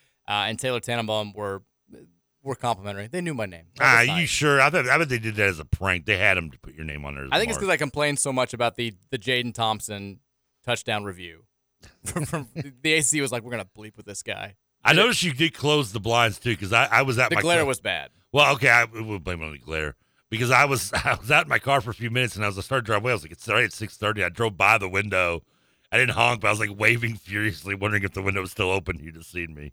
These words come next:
Speaker 1: Now, when they, when I put up the FaceTime, it, it was pretty obvious. The, the glare was pretty
Speaker 2: Oh,
Speaker 1: bad.
Speaker 2: so
Speaker 1: So I
Speaker 2: you,
Speaker 1: had to
Speaker 2: I would have had, I wouldn't have been able to be seen anyway.
Speaker 1: I had to shut it. No, so it was just like the, I've got the, we have the black,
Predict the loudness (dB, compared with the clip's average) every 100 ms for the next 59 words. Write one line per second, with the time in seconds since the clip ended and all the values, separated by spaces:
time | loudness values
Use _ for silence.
0 | -10 -8 -8 -6 -2 -2 -2 0 0 0
1 | -4 -4 -2 -2 -2 -4 -4 -8 -18 -18
2 | -16 -16 -6 -2 -2 -4 -10 -20 _ -20
3 | -10 -6 -6 -8 -14 -14 -12 -10 -12 -12
4 | -6 -2 2 4 4 4 0 0 0 0
5 | 0 -2 -2 -4 -6 -8 -12 -12 -8 -8
6 | -8 -14 _ _ -16 -14 -14 -14 -8 -6
7 | -4 -2 0 0 -2 -2 -4 -8 -12 -20
8 | -12 -6 -6 -4 -2 -2 -4 -2 2 2
9 | -2